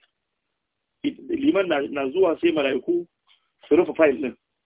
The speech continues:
Wannan fayil din na rubuta ainihin lada da falalan mutum, liman na zuwa ake rufe shi. Sai mala'iku su kulle shi, sai kuma, sai kuma wani juma'an. An gane wannan ko? To kaga wannan hadisin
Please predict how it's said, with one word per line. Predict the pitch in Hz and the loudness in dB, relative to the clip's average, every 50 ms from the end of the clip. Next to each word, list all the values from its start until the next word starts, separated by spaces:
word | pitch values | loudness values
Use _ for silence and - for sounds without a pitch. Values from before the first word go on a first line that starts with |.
| _ - | _ -4
Wannan | 131 135 160 175 180 | -2 0 0 0 4
fayil | - 214 196 180 156 | 6 6 6 6 6
din | 170 165 151 | 4 6 6
na | 156 | 6
rubuta | 156 170 160 147 - 143 | 4 4 4 2 0 0
ainihin | 123 143 147 151 147 156 151 | -2 0 0 0 0 0 2
lada | 147 151 151 151 156 151 151 | 4 4 4 6 4 2 2
da | 139 123 | 2 0
falalan | - 151 156 151 156 165 156 | -2 0 2 2 2 2 0
mutum, | 139 127 - 165 165 156 156 _ _ _ _ _ _ _ _ _ _ _ _ _ _ _ _ _ | 0 0 2 2 0 0 -4 _ _ _ _ _ _ _ _ _ _ _ _ _ _ _ _ _
liman | - 131 151 170 165 | -6 -4 -2 -2 0
na | 147 135 131 | 0 0 2
zuwa | 139 165 165 135 | 4 6 6 6
ake | 113 - 135 131 | 4 4 2 0
rufe | 139 131 127 110 | 0 0 -4 -4
shi. | - - - - - _ _ _ _ _ _ _ _ _ - | -4 -6 -8 -10 -16 _ _ _ _ _ _ _ _ _ -2
Sai | 156 | 0
mala'iku | 160 156 147 139 131 - - - | 0 2 2 2 0 0 -4 -6
su | 135 - | -4 0
kulle | - 170 170 156 139 | 2 2 2 2 2
shi, | 123 - - 202 226 - _ - - - - - - | 2 2 0 -2 -10 -14 _ -20 -20 -20 -10 0 2
sai | 170 165 | 2 2
kuma, | 170 170 170 175 | 4 2 0 0
sai | 175 160 151 170 | 0 0 2 2
kuma | 165 165 175 | 2 4 2
wani | 175 175 170 - | 2 2 0 0
juma'an. | 170 170 170 165 135 110 _ _ _ _ _ _ _ _ _ _ _ _ _ _ _ _ _ _ _ _ _ _ _ _ _ _ _ - | 2 0 0 0 -2 -6 _ _ _ _ _ _ _ _ _ _ _ _ _ _ _ _ _ _ _ _ _ _ _ _ _ _ _ -8
An | 127 | -2
gane | 143 156 160 156 | 2 2 2 2
wannan | 156 160 147 123 | 2 -2 -2 0
ko? | 143 185 233 _ _ _ _ _ _ _ _ _ _ _ _ _ - - - | 0 0 0 _ _ _ _ _ _ _ _ _ _ _ _ _ -20 -18 -12
To | - 120 | -10 -4
kaga | - 147 151 151 160 | 0 2 2 4 4
wannan | 175 185 190 160 | 2 2 0 -2
hadisin | 147 143 151 170 165 - 175 165 165 165 | -4 -4 -4 -4 -4 -4 -4 -4 -4 -4